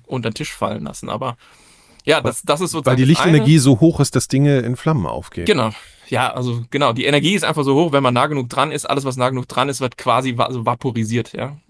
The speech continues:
Speaker 1: Also von uns beiden direkt unten drunter wäre dann in einem Bruchteil von einer Sekunde quasi nur noch eine kleine Dampfwolke übrig. Und ansonsten, ähm, sozusagen das Nachfolgende sind dann eben die Effekte,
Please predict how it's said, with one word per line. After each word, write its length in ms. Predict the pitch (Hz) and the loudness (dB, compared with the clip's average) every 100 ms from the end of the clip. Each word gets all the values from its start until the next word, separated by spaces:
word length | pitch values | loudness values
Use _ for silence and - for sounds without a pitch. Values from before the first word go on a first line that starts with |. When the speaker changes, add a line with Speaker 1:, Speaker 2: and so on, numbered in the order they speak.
| _ | _
Speaker 1:
Also 200 | 117 117 | -6 -6
von 240 | 113 123 110 | -6 -6 -4
uns 200 | 143 - | -6 -2
beiden 340 | 127 143 151 | 2 2 0
direkt 300 | 131 131 - | -4 -4 -6
unten 180 | 127 120 | -10 -8
drunter 320 | 127 131 131 | -8 -6 -4
wäre 200 | 127 120 | -2 -2
dann 340 | 117 117 117 110 | -4 -4 -6 -8
in 160 | 117 | -8
einem 120 | 120 113 | -6 -8
Bruchteil 300 | 131 - 127 | -6 -4 -4
von 120 | 127 | -4
einer 80 | 120 | -6
Sekunde 320 | 117 131 120 | -6 -6 -4
quasi 340 | 127 120 120 | -2 -2 -2
nur 120 | 120 | -6
noch 100 | 123 | -4
eine 120 | 117 113 | -6 -4
kleine 260 | 117 117 | -4 -2
Dampfwolke 440 | 113 117 - 101 113 | -2 -4 -8 -12 -12
übrig. 400 | 117 - - _ _ _ _ _ _ _ _ _ _ - | -14 -16 -20 _ _ _ _ _ _ _ _ _ _ -4
Und 280 | 127 120 | -2 -2
ansonsten, 720 | 113 120 123 147 - 143 139 139 _ _ _ _ - | -2 -2 0 0 -4 -6 -6 -10 _ _ _ _ -8
ähm, 560 | 131 127 127 131 - - | -4 -4 -6 -8 -10 -12
sozusagen 260 | 135 131 | -6 -4
das 120 | 123 | -2
Nachfolgende 560 | 123 123 139 151 139 131 | 0 0 2 0 0 -2
sind 220 | 123 123 | -6 -4
dann 120 | 135 | -4
eben 460 | 110 127 123 120 120 | -4 -4 -4 -6 -6
die 140 | 123 | -8
Effekte, 640 | - - 120 - 127 123 | -8 -4 -6 -4 -4 -4